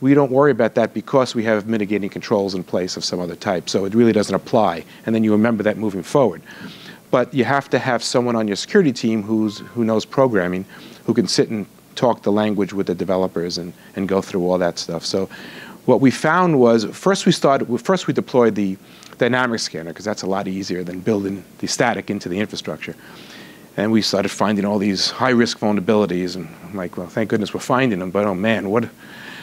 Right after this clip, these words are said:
what are the coders doing? But then it's not their fault. Most people coming out of school don't have the good security training, right? That's something that is still lacking in our field. It's getting better, right? But if you think about what the colleges and universities are offering, it's not enough security in there.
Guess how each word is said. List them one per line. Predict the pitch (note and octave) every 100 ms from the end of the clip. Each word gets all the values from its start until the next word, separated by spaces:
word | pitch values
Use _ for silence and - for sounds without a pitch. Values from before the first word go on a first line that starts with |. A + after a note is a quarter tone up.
| - -
what | A2+
are |
the | -
coders | - A2+ G2+ F2+
doing? | A#2+ F#2+
But | A2+
then | B2 A#2+
it's | C3 -
not | C#3+ B2+ -
their | B2
fault. | A#2 E3+ F3
Most | B2 B2+ -
people | C3+ B2+
coming | - A#2+
out | A#2
of |
school | - C#3 C3+
don't | A2+ A2
have | A2 G#2+
the | G2+
good | - - A#2
security | G#2 - B2+ A#2 A2 - - - - -
training, | - B2+ G#2 E2 -
right? | F2+ G2+
That's | F#2+ G#2
something | - A2+ A#2
that | G#2 G2 - - -
is | G2+
still | - A#2+
lacking | A2 A2+ - G#2+
in | G2
our | F#2
field. | - - G#2+ F#2+
It's | G2+ -
getting | C#3+ D#3+ F3
better, | C3+ B2 D#3 - - - - - -
right? | G#2 A#2
But | A2+
if | A2+
you | A2+
think | C3 B2
about | A2 G2+ G2 -
what | A#2+ -
the | A#2 -
colleges | B2+ A#2+ A2 A2 G#2
and | G#2
universities | G#2+ G2 G#2 - G#2+ G2+
are | G#2+
offering, | B2 - A2 G#2 - - -
it's | - B2+
not | C3
enough | B2 A#2+
security | - - C3 G#2+ G2+
in | G2
there. | F#2 D2+